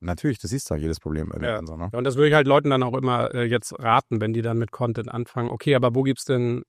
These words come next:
Speaker 2: Sachen, wo du weißt, ah, da können Leute mit relaten, ne? Weil am an-, auf der anderen Seite sitzt ja jemand und wenn du dem jetzt irgendwie erzählst, äh, wenn du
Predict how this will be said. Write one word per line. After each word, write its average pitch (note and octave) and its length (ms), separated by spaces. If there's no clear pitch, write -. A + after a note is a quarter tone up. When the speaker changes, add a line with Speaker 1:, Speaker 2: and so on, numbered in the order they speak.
Speaker 2:
Sachen, B2+ 560
wo B2 200
du A#2 280
weißt, A#2 260
ah, A#2 60
da A#2 80
können B2+ 160
Leute B2 220
mit A#2+ 280
relaten, A#2+ 540
ne? A2+ 100
Weil A2+ 100
am A2+ 140
an-, A#2 160
auf B2 180
der B2+ 120
anderen B2+ 200
Seite A#2+ 360
sitzt B2 260
ja C3 80
jemand A#2+ 460
und A2 80
wenn A#2+ 100
du A2+ 100
dem A#2 160
jetzt A2+ 160
irgendwie A#2 280
erzählst, A#2 560
äh, A2+ 340
wenn A2+ 120
du A2 180